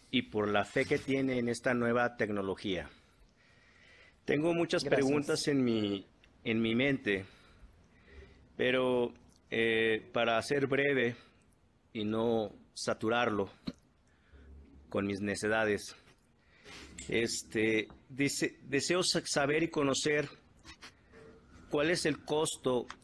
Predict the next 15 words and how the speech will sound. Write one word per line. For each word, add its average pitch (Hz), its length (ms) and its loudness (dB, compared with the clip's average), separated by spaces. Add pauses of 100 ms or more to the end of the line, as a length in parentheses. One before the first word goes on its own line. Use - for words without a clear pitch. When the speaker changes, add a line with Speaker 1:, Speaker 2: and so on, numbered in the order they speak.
Speaker 1:
de 120 160 0
infraestructura 120 1120 0 (260)
real 123 480 0 (960)
para 107 340 2
un 123 800 2 (240)
arquitecto 117 1040 -2
para 110 240 2
que 107 140 -2
pueda 127 720 0 (400)
comenzar 113 420 0
a 143 80 0
trabajar 123 480 0
con 110 160 -2
esta 120 280 -2
tecnología 113 840 0